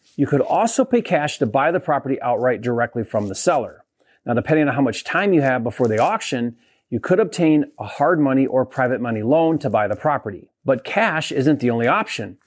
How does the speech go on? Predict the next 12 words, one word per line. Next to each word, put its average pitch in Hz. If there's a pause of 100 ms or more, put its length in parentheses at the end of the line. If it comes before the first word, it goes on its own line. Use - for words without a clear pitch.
(280)
Option 117
two 294
is -
to 165
use 156
a 143
creative 180
financing 151
strategy 117
called 117
subject 101
to, 170